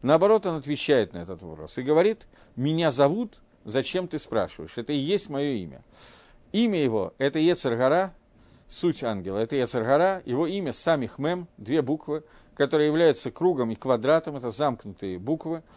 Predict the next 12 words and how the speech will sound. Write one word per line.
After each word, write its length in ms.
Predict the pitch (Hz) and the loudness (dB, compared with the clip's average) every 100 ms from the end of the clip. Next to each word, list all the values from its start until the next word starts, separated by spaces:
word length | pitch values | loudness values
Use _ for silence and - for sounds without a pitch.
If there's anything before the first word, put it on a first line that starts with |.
| - - - - | -20 -20 -20 0
которых, 500 | 147 147 185 175 - _ _ - | 2 4 4 2 -4 _ _ -12
если 380 | 113 202 214 196 | -2 0 0 -2
ты 200 | - 175 | -2 -2
их 140 | 127 | 0
разомкнёшь, 960 | 135 127 147 147 - 180 262 262 - - _ | 0 2 2 0 -4 -2 -2 -2 -6 -16 _
если 360 | 104 143 - 143 | -6 -6 -6 -6
ты 320 | 175 160 120 | 0 0 -2
сделаешь 500 | 113 98 143 156 123 | -8 -6 0 0 0
какой-то 360 | - 120 135 127 | -2 -2 -2 2
разрыв 460 | 127 123 147 135 101 | 0 2 0 -2 -4
внутри 280 | 87 90 | -14 -12
них, 240 | 85 78 | -12 -12